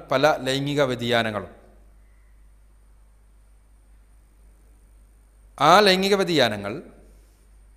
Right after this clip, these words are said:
പക്ഷേ പലപ്പോഴും അവരുടെ ഭാവി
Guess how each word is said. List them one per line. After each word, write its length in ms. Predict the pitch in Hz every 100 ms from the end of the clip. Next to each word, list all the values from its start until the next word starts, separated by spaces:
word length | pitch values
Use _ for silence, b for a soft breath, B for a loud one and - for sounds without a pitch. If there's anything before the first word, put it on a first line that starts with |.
| _ _ _ - - _ _ _ - - - _ _ _ - - _ _ _ - - - _ _ 135
പക്ഷേ 260 | - 175 180
പലപ്പോഴും 500 | 160 151 - 180 117 - - - - - - _ _ _ - - - _ _ - - - _ _ _ - - - _ _ _ _ - - _ _ - - -
അവരുടെ 400 | 135 160 170 185 151
ഭാവി 400 | 139 147 160 185